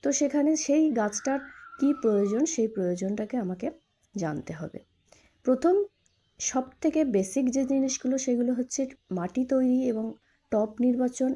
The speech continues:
এবং টবের, আহ, ড্রেনেজ সিস্টেম, এগুলোকে আমাদের খেয়াল রাখতে হবে। এবং দ্বিতীয়ত হচ্ছে আমাদের খাবারের দিকে খেয়াল রাখতে হবে,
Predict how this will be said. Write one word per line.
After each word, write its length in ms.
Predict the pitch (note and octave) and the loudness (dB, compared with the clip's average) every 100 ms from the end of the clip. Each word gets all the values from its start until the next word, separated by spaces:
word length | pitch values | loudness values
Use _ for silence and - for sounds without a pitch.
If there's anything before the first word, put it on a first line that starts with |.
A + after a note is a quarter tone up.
| - | -4
এবং 260 | A3+ A#3+ A#3 | -4 -4 -4
টবের, 360 | F#3+ F#3 A3+ B3 - - - _ | -4 -2 0 -2 -4 -20 -20 _
আহ, 680 | D#3+ F#3+ G3 G3 - - - - | -8 -4 -4 -4 -4 -8 -14 -6
ড্রেনেজ 380 | G3+ A3 C4+ C#4 | -2 2 2 2
সিস্টেম, 460 | - A3 - B3+ G4 - | -2 -4 -2 -2 -2 -4
এগুলোকে 380 | G#3+ G3+ G3+ A3 | -2 -2 -2 -4
আমাদের 260 | A3+ A#3 A#3 | -2 -2 -2
খেয়াল 220 | B3 A#3 | -2 0
রাখতে 280 | A#3 A3+ A#3+ | -2 -4 -6
হবে। 180 | A#3 D#4 - _ _ _ _ - | -4 -4 -8 _ _ _ _ -4
এবং 300 | B3 C4+ C#4+ | 0 2 2
দ্বিতীয়ত 440 | B3+ B3+ C#4+ D4 | 2 0 0 0
হচ্ছে 420 | D4 A#3 - D4+ G#4+ - _ _ - | 0 0 -4 -6 -6 -10 _ _ -8
আমাদের 320 | G#3 A3 D#4+ - | -4 -2 -4 -6
খাবারের 500 | - B3 A#3+ C4+ G#3+ | -8 -2 2 2 0
দিকে 220 | F#3+ G3+ | -2 -4
খেয়াল 260 | - D#3 D#3 | -4 -4 -4
রাখতে 320 | G#3+ F#3+ E3 | -6 -8 -12
হবে, 160 | - | -12